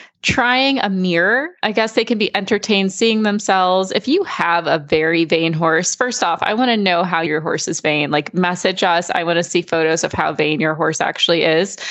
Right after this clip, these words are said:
But, um, they'll entertain themselves looking at their own reflection, but they do warn, please check this in, like, an open area first before just sticking a mirror where your horse sees another horse inside their stall.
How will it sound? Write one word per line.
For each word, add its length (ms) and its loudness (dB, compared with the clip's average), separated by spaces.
But, 200 0
um, 460 0
they'll 240 0
entertain 480 0
themselves 340 0
looking 180 0
at 120 0
their 120 4
own 120 0
reflection, 640 -2
but 160 -2
they 120 0
do 280 0
warn, 520 2
please 640 -2
check 260 -2
this 220 0
in, 80 2
like, 160 2
an 160 0
open 380 0
area 420 2
first 460 -2
before 260 0
just 220 0
sticking 340 -2
a 60 2
mirror 360 2
where 120 0
your 160 0
horse 260 0
sees 220 0
another 260 2
horse 300 0
inside 340 -2
their 140 -2
stall. 420 -2